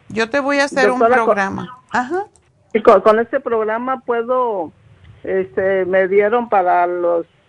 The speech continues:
Speaker 2: colesterol, este, me dieron la, el atorvastatin de veinte miligramos. Eh, ¿con ese puedo hacer la, el programa de la dieta de la sopa y
Speaker 1: Claro
Speaker 2: todo lo
Speaker 1: que
Speaker 2: demás?
Speaker 1: sí.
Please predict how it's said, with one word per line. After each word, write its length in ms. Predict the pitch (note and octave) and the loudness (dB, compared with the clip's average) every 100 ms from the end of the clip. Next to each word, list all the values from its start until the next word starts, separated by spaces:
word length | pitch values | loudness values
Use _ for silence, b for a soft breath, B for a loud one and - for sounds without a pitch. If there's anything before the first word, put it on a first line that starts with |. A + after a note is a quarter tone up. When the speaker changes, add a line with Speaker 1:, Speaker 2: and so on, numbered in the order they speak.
| _ _ _ | _ _ _
Speaker 2:
colesterol, 800 | F#3+ F#3 F3+ F3+ F3 F3+ A3+ - - _ _ _ - | -2 -2 -2 0 0 0 -2 -4 -14 _ _ _ -4
este, 840 | F3 E3+ - - F#3 F3+ F3 F3 | -4 -6 -12 -2 2 4 6 4
me 140 | F3+ | 2
dieron 420 | F3 F#3+ A3 G#3+ F#3+ | 2 2 2 2 2
la, 280 | F3 E3+ | 4 2
el 520 | A#2 F3+ F4 F4 F4 - | 2 0 0 0 -2 -2
atorvastatin 1800 | D#3+ F3 - F3+ F3 E3+ E3 - _ _ _ - F3 - A3+ A#3+ A3+ - _ _ _ _ _ _ _ - | -2 -2 0 0 0 0 -2 -4 _ _ _ -2 -2 -2 -4 -4 -4 -8 _ _ _ _ _ _ _ -6
de 180 | F3+ F3+ | 0 0
veinte 320 | F#3 F#3+ A3 | 2 0 0
miligramos. 880 | G3 F3 F3 F#3 G3+ G#3+ F3+ F3+ - _ _ B B - | 2 2 2 2 2 2 0 -2 -4 _ _ B B -2
Eh, 460 | F#3+ F#3 F#3 F#3 - | 2 6 4 2 0
¿con 200 | G3 F#3+ | 0 2
ese 280 | G#3 G#3 B3 | 0 2 0
puedo 420 | G#3 G#3+ A3+ A3+ | 2 2 4 2
hacer 260 | F#3+ G3+ G#3 | 0 0 2
la, 480 | A3 G#3 E3 C3+ D#3+ G3 - | 2 2 0 -6 -12 -12 -6
el 140 | E3+ | -2
programa 400 | F#3+ F3+ F#3 G#3+ | 2 2 2 0
de 120 | F#3 | 2
la 220 | E3+ E3 | 2 2
dieta 240 | E3+ F3+ G3+ | 0 0 0
de 60 | |
la 120 | F3+ E3+ | 0 0
sopa 380 | G3+ G3+ A3+ G#3 | -2 -2 -2 -2
y 20 | |
Speaker 1:
Claro 240 | F#3+ G3 G#3 | 0 2 2
Speaker 2:
todo 100 | A#3+ | 0
lo 40 | |
Speaker 1:
que 60 | C4+ | -4
Speaker 2:
demás? 140 | C4+ | -6
Speaker 1:
sí. 260 | G#3 G3 | -8 -8